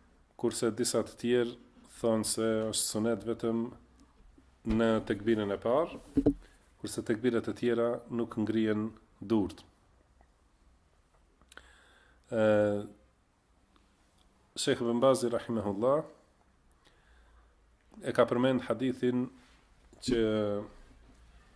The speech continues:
trans-, do thotë, transmetimin se Abdullah ibn Omeri, radhiyallahu anhuma,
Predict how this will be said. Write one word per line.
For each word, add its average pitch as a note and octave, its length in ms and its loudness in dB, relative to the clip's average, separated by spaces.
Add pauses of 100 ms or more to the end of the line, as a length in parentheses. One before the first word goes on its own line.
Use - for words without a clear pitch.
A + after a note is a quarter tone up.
(540)
trans-, G#2 360 0
do - 440 -6
thotë, A2 360 0 (1300)
transmetimin A2+ 720 2
se A2+ 120 0
Abdullah A2 340 0
ibn G#2+ 120 -2
Omeri, G#2+ 380 0
radhiyallahu G#2 560 -2
anhuma, B2 460 -4